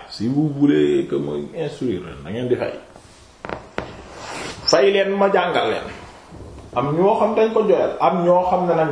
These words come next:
ñu ne déet mbir mi dañ koy seet. Mooy ne du ñu dem ci ñi nga xam ne dañ koo bañ complètement,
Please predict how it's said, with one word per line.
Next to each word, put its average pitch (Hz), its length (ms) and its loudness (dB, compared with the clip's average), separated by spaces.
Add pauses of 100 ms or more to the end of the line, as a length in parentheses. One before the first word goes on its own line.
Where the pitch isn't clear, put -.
ñu 160 100 4
ne 127 300 2
déet 139 300 4 (260)
mbir 127 240 2
mi 143 140 2
dañ 135 180 2
koy 127 180 4
seet. 117 220 2 (680)
Mooy 208 360 4
ne 214 160 2
du 190 100 6
ñu 220 140 6
dem 214 240 2
ci 208 140 2
ñi 220 100 6
nga 226 140 6
xam 214 200 2
ne 208 100 4
dañ 185 220 4
koo 196 300 4
bañ 180 320 2
complètement, 220 720 2